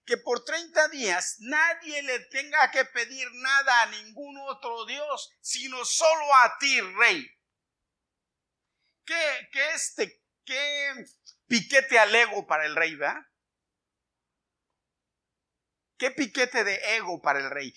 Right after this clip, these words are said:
Que nadie te, le tenga que pedir a ningún otro dios por treinta días, sino solo a ti, rey. ¿Sabe qué le estaban diciendo estos hombres malévolos?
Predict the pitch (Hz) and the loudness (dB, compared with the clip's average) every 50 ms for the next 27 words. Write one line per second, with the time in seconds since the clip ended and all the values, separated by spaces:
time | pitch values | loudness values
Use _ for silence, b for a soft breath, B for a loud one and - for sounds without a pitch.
0 | B B B - 214 220 233 285 330 349 392 392 330 - 269 254 - - - 214 | B B B 0 0 2 4 4 2 2 2 0 0 2 2 2 2 2 2 2
1 | 214 214 277 277 277 262 220 269 254 - 262 262 254 254 240 240 220 214 214 220 | 2 4 2 0 0 4 4 4 4 2 -2 -4 0 0 0 2 0 -2 -6 -8
2 | 233 254 262 247 - - 202 196 190 180 226 311 349 359 - - - - - - | -8 -8 -8 -8 -6 -2 -2 -2 0 0 0 2 2 4 4 4 2 2 -2 -6
3 | - _ _ _ _ _ _ _ _ _ _ _ _ _ - - 254 254 254 - | -12 _ _ _ _ _ _ _ _ _ _ _ _ _ 2 2 2 4 4 0
4 | 311 339 330 - - 277 277 320 415 453 403 339 - - - - - - - 277 | 0 0 0 4 4 6 6 6 4 4 4 4 4 0 -2 -2 -2 -2 -2 0
5 | 262 262 233 - - 330 330 320 285 247 - - 277 277 269 226 214 208 185 - | 0 0 0 2 4 4 6 8 6 6 6 4 0 0 2 4 4 2 4 6
6 | - 339 359 392 - 403 359 320 285 - 330 320 320 294 285 247 226 - - 247 | 4 4 4 2 0 2 2 2 4 4 4 6 4 4 2 2 -2 -2 0 0
7 | 262 262 269 247 - - 226 - 226 233 233 214 220 214 214 - - - - - | -2 -4 -4 -8 -8 -6 -6 -2 -2 -2 0 0 0 0 -2 -4 -10 -16 -20 -20
8 | - _ - 196 202 202 202 220 226 226 208 214 226 254 277 302 302 - - - | -20 _ 0 4 6 6 8 8 8 6 6 4 4 6 6 6 4 0 -2 -2
9 | - - _ _ | -4 -8 _ _